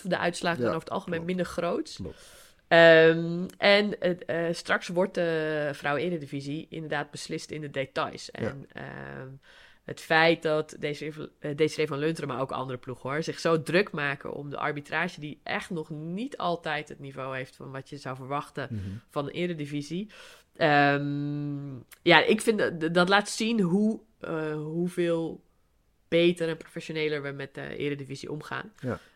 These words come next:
Speaker 1: Ehm, dus ik vond, eh, ja, dat heb ik als eerste moment uitgekozen. Eh, en ik denk ook echt dat het beter moet, inderdaad, als die uitslagen steeds kleiner worden. En dan gaat uiteindelijk ook, nou ja, het kampioenschap, we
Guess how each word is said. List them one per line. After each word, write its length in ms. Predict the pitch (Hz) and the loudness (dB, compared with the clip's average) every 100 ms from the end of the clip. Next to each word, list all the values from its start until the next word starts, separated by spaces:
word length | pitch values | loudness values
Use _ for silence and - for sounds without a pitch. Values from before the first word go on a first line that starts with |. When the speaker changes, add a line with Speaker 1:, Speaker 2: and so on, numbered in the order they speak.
| _ | _
Speaker 1:
Ehm, 600 | 156 151 151 147 147 151 | -2 0 0 0 -4 0
dus 180 | 202 226 | 0 0
ik 120 | 220 | -2
vond, 280 | 226 226 214 | -2 -2 0
eh, 260 | 202 202 | 2 4
ja, 140 | 175 180 | 6 6
dat 160 | 208 | 6
heb 120 | 294 240 | 2 -2
ik 60 | |
als 140 | 208 208 | -4 2
eerste 300 | 175 247 220 | 2 2 0
moment 340 | 170 147 143 | 0 0 0
uitgekozen. 760 | 143 151 - 170 147 156 156 214 - - - | 0 0 -2 -4 -2 0 -2 -6 -10 -20 -10
Eh, 260 | - 165 - | 0 2 2
en 80 | 185 | 2
ik 120 | 190 | 2
denk 220 | 220 285 | 2 0
ook 100 | - | 0
echt 200 | - 220 | 2 2
dat 120 | 208 | 2
het 160 | 202 180 | -2 0
beter 320 | 190 196 185 | 2 2 0
moet, 320 | 180 233 285 - | 0 0 -2 -4
inderdaad, 480 | - 185 180 180 | -4 -2 -2 -2
als 200 | - 190 | -2 -4
die 140 | - - | -4 -4
uitslagen 460 | 175 - 165 165 | -4 -4 -4 -4
steeds 280 | - 180 175 | -4 -6 -6
kleiner 340 | - 156 156 147 | -4 -2 -2 -2
worden. 240 | 151 147 | -4 -4
En 220 | 147 151 | -4 -4
dan 200 | 160 165 - | -4 -6 -8
gaat 340 | - 165 - | -6 -6 -4
uiteindelijk 500 | 160 160 160 180 170 | -4 0 0 0 0
ook, 260 | 151 185 190 | 0 -2 -4
nou 160 | 190 151 | -8 -8
ja, 40 | |
het 140 | - | -8
kampioenschap, 600 | - 160 165 185 - 180 | -8 -6 -4 -6 -4 -8
we 100 | 175 | -8